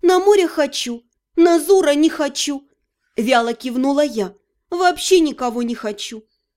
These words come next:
Мне бы побыть в одиночестве какое-то время». Назур, конечно же, был против того,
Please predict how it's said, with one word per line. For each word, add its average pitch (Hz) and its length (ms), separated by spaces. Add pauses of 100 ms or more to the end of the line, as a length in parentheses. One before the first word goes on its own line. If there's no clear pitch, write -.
(200)
Мне 330 280
бы 339 240 (220)
побыть 403 360
в 294 60
одиночестве 311 760
какое-то 311 580
время». 294 460 (880)
Назур, 262 500
конечно 269 540
же, 254 160
был 320 240
против 240 420
того, 330 400